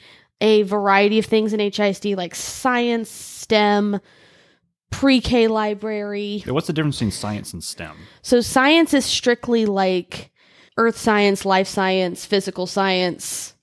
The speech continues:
Speaker 1: space science. stem is an integration of science, technology, engineering, and mathematics.
Speaker 2: Mm-hmm.
Speaker 1: So there's more of a holistic approach to all of the, all of those areas and how they interplay and work together.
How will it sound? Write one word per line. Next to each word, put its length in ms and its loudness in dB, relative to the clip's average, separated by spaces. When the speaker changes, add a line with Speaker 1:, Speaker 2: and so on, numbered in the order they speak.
Speaker 1:
space 380 0
science. 720 -4
stem 520 0
is 280 -2
an 260 0
integration 680 0
of 80 -4
science, 340 2
technology, 600 0
engineering, 480 -2
and 80 -2
mathematics. 800 -6
Speaker 2:
Mm-hmm. 180 2
Speaker 1:
So 140 2
there's 260 0
more 240 4
of 100 0
a 220 4
holistic 680 -2
approach 500 -2
to 280 2
all 220 0
of 180 -2
the, 440 -2
all 160 4
of 80 2
those 160 4
areas 580 0
and 180 2
how 320 -2
they 100 4
interplay 460 -2
and 100 0
work 200 -6
together. 560 0